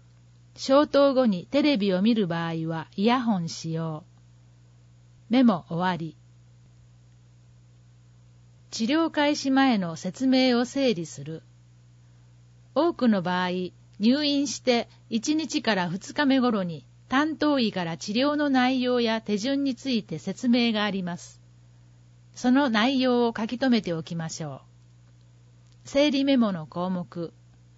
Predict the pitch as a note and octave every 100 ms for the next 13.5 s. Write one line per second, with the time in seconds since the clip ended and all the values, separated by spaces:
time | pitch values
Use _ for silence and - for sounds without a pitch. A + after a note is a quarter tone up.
0 | _ - _ - _ - A#3 A#3+ D4+ C4
1 | E3 D3 - _ - - - G#3+ A3 C4
2 | B3 A#3+ A3+ - G3 G#3+ A3 G#3 G#3 F#3+
3 | G3 F#3+ F#3 G3+ G3 F3+ - F3 - -
4 | - - - - _ _ - - - _
5 | - - A#3+ D#4 D#4+ D#4 D4+ A#3 C#4 -
6 | F3 - F3+ E3+ - - - - - -
7 | _ - F3+ G#3+ B3+ A3+ A3+ G#3+ F3+ F3+
8 | F#3 E3+ - D#3 - - - - _ _
9 | _ _ _ - - - - A#3+ B3+ C#4
10 | C4+ C4+ - B3+ A#3+ A3 G#3+ G3+ - -
11 | - - - - - - - - - -
12 | - A3+ C4 C4+ C4 B3+ A#3+ A#3 G#3+ G#3
13 | A3 A3 G#3+ G3 F#3